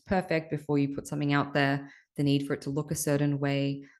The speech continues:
the need for you to be more healed, the need for you to be further along before you show up and serve your mission. Um, that's kind of what I'm getting at, right? So if you are in procrastination,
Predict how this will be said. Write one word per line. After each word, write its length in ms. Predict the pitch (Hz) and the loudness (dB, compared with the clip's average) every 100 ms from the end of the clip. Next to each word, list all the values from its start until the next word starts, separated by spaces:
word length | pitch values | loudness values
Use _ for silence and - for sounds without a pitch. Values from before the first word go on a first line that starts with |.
| _ | _
the 80 | 147 | 2
need 360 | 147 143 143 139 | 4 6 4 2
for 240 | - 139 | 2 4
you 140 | 139 | 4
to 80 | 139 | 4
be 100 | 135 | 0
more 200 | 135 131 | -2 -2
healed, 560 | 139 165 156 147 139 143 | -4 0 2 2 0 -4
the 80 | 151 | -2
need 220 | 139 139 | 2 0
for 120 | - 143 | 0 -4
you 80 | |
to 60 | 139 | -4
be 120 | - | -6
further 340 | - 127 123 123 | -2 -2 0 0
along 600 | 127 151 143 135 143 143 - - _ - | 2 4 4 2 -2 -6 -20 -20 _ -2
before 280 | 170 170 170 | 0 6 6
you 140 | 175 | 6
show 280 | 170 - 165 | 2 0 0
up 320 | - 185 233 | 2 0 0
and 140 | - 156 | 0 0
serve 360 | - 135 151 | 2 0 0
your 120 | 151 135 | 0 -2
mission. 560 | 147 151 240 262 285 - _ _ _ - | -2 -2 0 0 0 -4 _ _ _ -2
Um, 480 | 147 143 135 135 135 - _ - - _ _ _ _ _ - _ _ - | 2 2 2 -2 -6 -12 _ -20 -20 _ _ _ _ _ -20 _ _ -6
that's 260 | 185 190 - - | -6 -6 -14 -4
kind 180 | 202 196 | 0 2
of 80 | 170 | 4
what 100 | 170 | 4
I'm 120 | 160 | 4
getting 320 | 147 - - | 2 2 -2
at, 160 | - - | -4 -2
right? 320 | 160 - - | 0 0 0
So 100 | - | 2
if 220 | 160 156 | 2 0
you 240 | 160 208 | 0 4
are 140 | 269 254 | 6 6
in 180 | 180 180 | 2 0
procrastination, 1040 | - - 156 - 151 156 143 - 123 - | -2 0 -4 -4 -6 -4 -4 -4 -6 -6